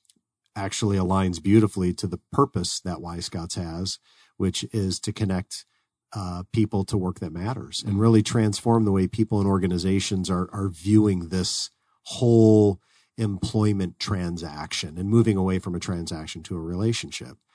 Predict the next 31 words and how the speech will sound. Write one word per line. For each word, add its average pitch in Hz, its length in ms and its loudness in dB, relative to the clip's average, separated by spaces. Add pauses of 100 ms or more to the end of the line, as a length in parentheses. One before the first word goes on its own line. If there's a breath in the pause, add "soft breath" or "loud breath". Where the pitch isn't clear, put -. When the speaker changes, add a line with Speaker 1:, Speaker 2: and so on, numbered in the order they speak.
(580 soft breath)
Speaker 1:
And 98 500 2
with 98 420 0 (300)
the 110 80 0
majority 110 500 6
of 101 100 4
our 95 160 2
adult 90 340 -2
lives 90 340 -4
spent 90 500 -4
working, 95 600 -6 (320)
for - 180 -4
it 92 80 -4
to 101 80 -4
be 90 160 -2
anything 90 340 -2
other 87 240 -2
than 85 140 -4
a 85 60 -4
meaningful 87 640 -4
opportunity 90 760 -6
and 92 80 -2
a 85 40 -6
meaningful 82 460 -10
existence 82 600 -8
is 87 120 -8
just, - 380 -8
is 90 160 -8
a 90 80 -6
missed 107 380 0
opportunity. - 720 -12 (1040)
And 110 480 4